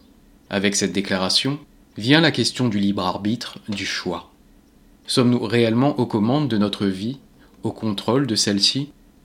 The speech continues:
Je ne connais pas la véritable réponse à cette question. Je sais simplement, de mon point de vue, qu'on ne contrôle pas tout ce qui se passe. Ce n'est pas faute d'avoir essayé. En revanche,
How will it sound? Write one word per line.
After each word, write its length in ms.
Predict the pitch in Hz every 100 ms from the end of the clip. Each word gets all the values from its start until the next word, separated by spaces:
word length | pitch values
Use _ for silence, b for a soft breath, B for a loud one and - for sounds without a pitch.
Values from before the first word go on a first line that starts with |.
| - _ -
Je 240 | 127 117 127
ne 80 | 120
connais 280 | 151 135
pas 200 | 131 127
la 100 | 110
véritable 480 | 104 107 101 127 123
réponse 640 | 117 104 101 110 127 -
à 60 | 107
cette 200 | - 101
question. 500 | - 95 - - 92 - _ _ -
Je 180 | 110 95
sais 180 | 98 101
simplement, 560 | - 92 101 104 117
de 100 | 139
mon 140 | 104 98
point 200 | 98 92
de 40 |
vue, 280 | 87 101 120 - - -
qu'on 120 | - 131
ne 60 |
contrôle 440 | 123 151 147 143 143
pas 120 | 113
tout 200 | - -
ce 120 | -
qui 100 | 92
se 120 | -
passe. 500 | - 87 - - - - b b
Ce 140 | -
n'est 120 | 98 101
pas 160 | -
faute 340 | - 104 - 92
d'avoir 320 | 90 90 87
essayé. 460 | 85 87 82 80 - - - - - _
En 140 | - 104
revanche, 640 | 101 98 113 135 - -